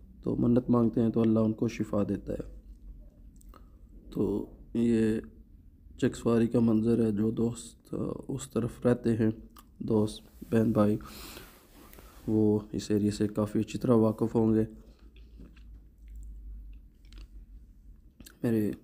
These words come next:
प्यारे दोस्त इमरान, इमरान खालिद भाई और इमरान खालिद ऑफिशियल, अ, दोनों भाई, उनका ताल्लुक़ भी इसी इलाके से है, इसी तरफ वो रहते हैं, तो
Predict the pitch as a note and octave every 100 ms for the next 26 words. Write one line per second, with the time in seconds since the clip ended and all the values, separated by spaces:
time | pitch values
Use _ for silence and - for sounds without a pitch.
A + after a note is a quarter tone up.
0 | - - C3 A#2+ A#2 C#3 A2 A#2+ A#2 A#2+
1 | - _ - - - - - A2+ A#2+ B2
2 | A#2 A2 A#2+ A#2 A#2 A2+ G#2+ G#2+ F2+ A2+
3 | A2 A2 A2+ A2+ G#2+ G#2+ - - - -
4 | _ _ _ - - - - - C3 B2
5 | A2 A2+ B2 G#2 A2 F#2 - - - -
6 | - - - - - G#2+ F#2+ F#2+ G#2 A#2
7 | A2+ A2+ A2+ A2 G#2+ - A2+ A2 - G#2+
8 | G#2 A2 A2+ A2 - A#2 A2 - - -
9 | A2+ A2 - G#2+ G#2+ G#2+ A2 - - -
10 | A2+ A2 A2 A2 A2 A2 A2+ - G#2 G#2
11 | - - - _ - - _ - B2+ -
12 | -